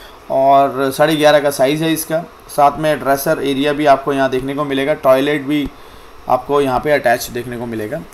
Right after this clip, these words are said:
अब हम बात करते हैं fourth and final room की। तो fourth and final room is about eleven point five feet by twelve by eleven feet, यानी कि तेरह by साढ़े ग्यारह का आप room लगा लो। इसमें साथ में cabinet बनाने का space भी आपको दिया हुआ है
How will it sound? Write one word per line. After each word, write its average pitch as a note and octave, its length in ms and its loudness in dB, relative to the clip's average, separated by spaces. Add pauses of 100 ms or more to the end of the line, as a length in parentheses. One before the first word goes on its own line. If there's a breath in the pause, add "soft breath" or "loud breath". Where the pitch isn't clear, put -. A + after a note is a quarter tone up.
(400 loud breath)
अब D3 120 4
हम E3+ 140 2
बात D#3+ 260 6
करते E3+ 220 -2
हैं F3+ 80 -4
fourth E3 380 0
and D#3 200 -2
final D#3 340 0
room D#3+ 260 -2
की। E3+ 120 -2
तो E3 100 -2
fourth D#3 280 -4
and D#3+ 100 -8
final D3+ 340 -2
room E3 260 -2
is E3 260 0
about D#3+ 420 4 (260)
eleven D#3 460 4
point E3+ 180 2 (140)
five E3+ 300 2
feet F3+ 140 0 (500)
by E3 280 4 (540 loud breath)
twelve F3+ 400 6
by E3+ 260 6
eleven D#3 360 4
feet, C#3 260 -2
यानी D#3 160 0
कि D#3+ 80 -2
तेरह E3 340 4
by E3 140 2
साढ़े D#3 260 2
ग्यारह C#3 220 4
का C#3 120 4
आप B2 120 2
room C#3 180 -6
लगा B2+ 200 4
लो। D#3 100 2
इसमें D#3+ 280 -4
साथ D#3 280 4
में D#3 100 -4
cabinet D3+ 400 0
बनाने C#3 320 2
का C#3 100 0
space C#3 320 -2
भी C#3+ 120 -2
आपको B2+ 300 2
दिया B2 200 -2
हुआ D3 180 4
है D#3+ 120 -4